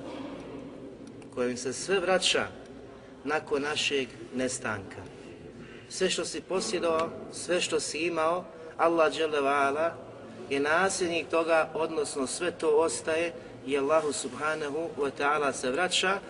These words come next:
kao što su primjeri drevnih naroda koji su živjeli, a sve iza njih je ostalo u posjedu Allaha subhanahu wa ta'ala,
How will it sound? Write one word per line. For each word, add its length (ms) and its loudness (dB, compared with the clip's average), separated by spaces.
kao 180 8
što 160 0
su 160 -4
primjeri 560 2
drevnih 420 6
naroda 560 4
koji 160 6
su 180 -2
živjeli, 580 0
a 120 0
sve 260 8
iza 220 6
njih 260 0
je 100 6
ostalo 540 4
u 120 -4
posjedu 500 4
Allaha 360 4
subhanahu 560 -2
wa 200 2
ta'ala, 360 8